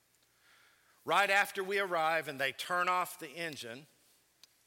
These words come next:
the co-pilot turns to the pilot and says, "You did good." And he said, "One more minute and we wouldn't have made it." That's not what you want to hear.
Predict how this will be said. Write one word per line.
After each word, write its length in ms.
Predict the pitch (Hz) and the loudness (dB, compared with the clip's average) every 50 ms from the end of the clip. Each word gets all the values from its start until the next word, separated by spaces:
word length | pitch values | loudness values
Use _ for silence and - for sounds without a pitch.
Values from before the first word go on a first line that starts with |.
| _ _ _ _ _ - - - _ _ - _ _ _ _ _ - | _ _ _ _ _ -18 -18 -18 _ _ -20 _ _ _ _ _ -20
the 60 | 117 | -18
co-pilot 720 | - - - 220 240 233 - 180 170 160 160 160 160 - - | -10 -2 0 0 0 0 -2 -2 0 0 0 -2 -4 -6 -4
turns 320 | - 185 185 175 - - | -4 -2 -2 -2 -6 -8
to 60 | - | -6
the 100 | 156 147 | -8 -8
pilot 480 | - - - 196 214 226 208 175 160 - | -8 -4 0 2 2 2 2 0 -2 -8
and 80 | 139 - | -6 -6
says, 360 | - 175 175 170 147 123 139 | -2 -2 -2 -2 -2 -6 -10
"You 120 | 202 220 | -10 -6
did 240 | 185 208 202 170 151 | -4 -4 -4 -4 -4
good." 400 | 202 220 262 277 269 240 190 - - - - - _ _ _ _ _ _ _ _ _ _ _ _ _ _ _ - _ _ - _ _ - _ _ _ _ _ _ _ _ | -4 -2 0 0 0 0 -4 -4 -8 -20 -20 -20 _ _ _ _ _ _ _ _ _ _ _ _ _ _ _ -20 _ _ -20 _ _ -20 _ _ _ _ _ _ _ _
And 120 | - 110 127 | -18 -10 -8
he 140 | 160 170 156 | -8 -6 -6
said, 380 | - - 180 180 160 151 123 - - - _ _ _ _ | -6 -4 -2 0 -2 -2 -4 -8 -20 -20 _ _ _ _
"One 240 | 127 143 170 202 214 | -4 0 0 0 0
more 200 | 220 220 220 214 | 0 -2 -2 -2
minute 420 | 208 202 220 247 247 220 185 - - | 0 0 0 0 0 0 -2 -6 -6
and 80 | 151 143 | -10 -8
we 100 | 151 156 | -6 -6
wouldn't 260 | 156 175 185 175 175 | -4 -4 -6 -6 -6
have 60 | 165 | -6
made 260 | 170 185 202 233 240 196 | -6 -6 -6 -6 -8 -12
it." 80 | - - _ _ _ _ _ _ - _ _ _ _ _ _ _ _ _ _ _ _ _ _ _ _ _ _ _ _ _ _ _ _ _ _ _ _ _ _ _ _ _ _ _ _ _ _ _ _ _ _ _ _ _ _ _ _ _ _ _ _ _ _ _ _ - | -16 -18 _ _ _ _ _ _ -20 _ _ _ _ _ _ _ _ _ _ _ _ _ _ _ _ _ _ _ _ _ _ _ _ _ _ _ _ _ _ _ _ _ _ _ _ _ _ _ _ _ _ _ _ _ _ _ _ _ _ _ _ _ _ _ _ -12
That's 180 | 170 156 - | -10 -8 -4
not 160 | 196 214 226 | -2 -2 0
what 240 | 208 196 175 - - | 0 -2 -2 -2 -4
you 80 | 190 185 | -6 -4
want 220 | 170 165 156 143 | -4 -4 -4 -4
to 40 | 131 | -6
hear. 380 | - 160 160 156 123 85 76 | -6 -6 -6 -6 -6 -10 -12